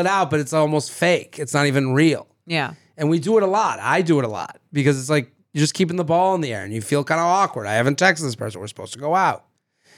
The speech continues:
Speaker 1: Yeah, I get, I get why people do it, but I also agree with you. Like,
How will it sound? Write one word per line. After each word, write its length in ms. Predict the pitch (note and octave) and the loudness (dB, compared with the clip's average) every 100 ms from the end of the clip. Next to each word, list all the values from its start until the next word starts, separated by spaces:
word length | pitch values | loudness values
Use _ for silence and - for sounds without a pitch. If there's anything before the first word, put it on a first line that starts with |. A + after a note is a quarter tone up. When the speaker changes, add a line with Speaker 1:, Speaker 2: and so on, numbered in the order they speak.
| _ | _
Speaker 1:
Yeah, 200 | F#3+ G#3 | 0 2
I 120 | F#3 | 0
get, 180 | E3+ G3 | 0 0
I 120 | E3+ | 0
get 460 | E3+ F3 F3 D#3+ D#3+ | 0 2 2 0 -6
why 240 | C#3 C#3 | 0 0
people 280 | C3 C#3 C3 | 2 0 0
do 260 | A#2+ B2+ C#3 | -2 2 2
it, 240 | C#3 D3+ | 0 -4
but 140 | C#3 A#2+ | -2 2
I 100 | A#2 | 2
also 300 | A#2 B2+ G#2+ | 0 -2 -4
agree 240 | G#2 A#2 | -2 -2
with 160 | A2 G#2+ | -2 -6
you. 100 | G#2+ | -10
Like, 300 | G#2+ G#2 | -10 -14